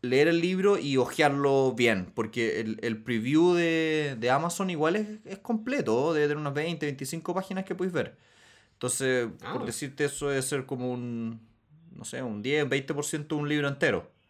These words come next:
Speaker 2: ¿Ahí nunca lees, por ejemplo,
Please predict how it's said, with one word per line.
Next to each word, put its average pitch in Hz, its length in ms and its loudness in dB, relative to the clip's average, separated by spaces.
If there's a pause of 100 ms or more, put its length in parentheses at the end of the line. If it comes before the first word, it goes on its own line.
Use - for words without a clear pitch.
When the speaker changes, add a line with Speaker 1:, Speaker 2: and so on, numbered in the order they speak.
(380)
Speaker 2:
¿Ahí 208 300 0
nunca 233 400 -2
lees, 160 420 2
por 135 160 -8
ejemplo, 135 960 -6